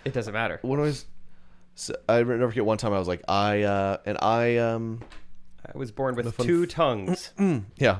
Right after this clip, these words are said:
Speaker 2: my fun fact was I had, I got to, uh, regionals at tennis, um, by playing with my offhand, or I'd say something.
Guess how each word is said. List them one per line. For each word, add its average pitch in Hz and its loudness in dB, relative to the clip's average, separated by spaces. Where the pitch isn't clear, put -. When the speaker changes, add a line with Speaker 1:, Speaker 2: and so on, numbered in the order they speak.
Speaker 2:
my 98 -2
fun 110 -4
fact 107 2
was 107 0
I 95 -2
had, 92 -4
I 92 0
got 90 -2
to, 87 -6
uh, 82 -6
regionals 101 -2
at - -2
tennis, 110 -2
um, 85 -2
by 90 0
playing 92 0
with 87 -6
my 87 -2
offhand, 95 -6
or 78 -10
I'd 78 -8
say 80 -6
something. 67 -12